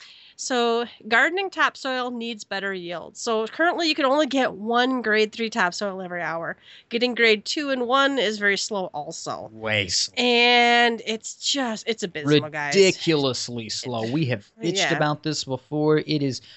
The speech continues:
Speaker 2: how can it be more difficult to get grade one and two topsoil than it is to get grade three topsoil? It makes no sense.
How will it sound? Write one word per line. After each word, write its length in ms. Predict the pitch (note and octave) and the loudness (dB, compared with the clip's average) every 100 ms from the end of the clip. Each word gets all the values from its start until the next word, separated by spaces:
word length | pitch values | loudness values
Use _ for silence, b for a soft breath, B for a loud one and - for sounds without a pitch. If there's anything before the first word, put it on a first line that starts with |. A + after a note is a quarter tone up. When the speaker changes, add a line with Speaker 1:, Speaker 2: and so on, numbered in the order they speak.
| B | B
Speaker 2:
how 320 | - E3 F3+ G#3 | -4 2 4 2
can 200 | A3+ G3+ | 0 -2
it 120 | C#3+ | -2
be 120 | D3 | -4
more 280 | C#3 C3+ D#3+ | -2 -2 -4
difficult 760 | C3+ E3 D#3+ D3+ C#3+ - A#2+ - | -2 -2 0 -2 -4 -4 -6 -6
to 100 | A#2+ | -12
get 440 | A#2 - C3 C3 | -10 -6 -6 -6
grade 340 | B2+ B2+ B2+ | -4 -2 -2
one 360 | A#2 A2+ C#3 D#3+ | -4 -2 0 0
and 260 | D#3+ C#3 B2+ | 0 -4 -2
two 280 | - F3 | -2 -2
topsoil 600 | D#3+ - A#2+ - - A#2+ | -2 -2 -4 -4 -4 -4
than 200 | A#2 A#2+ | -4 -4
it 100 | B2 | -4
is 160 | A#2+ A#2 | -4 -4
to 120 | - | -6
get 260 | A#2 A2+ A#2 | -6 -6 -6
grade 360 | A#2+ A2+ A2 - | -6 -6 -6 -8
three 320 | A2 A2 G#2 | -8 -8 -8
topsoil? 560 | - - - - G#2 G2 | -8 -10 -10 -10 -10 -10
It 200 | A2+ G#2 | -12 -12
makes 420 | G#2+ A2+ A2+ - - - | -10 -8 -8 -10 -12 -20
no 340 | G#2 G#2+ A2 | -14 -12 -8
sense. 560 | G#2+ - - - - | -8 -8 -12 -16 -16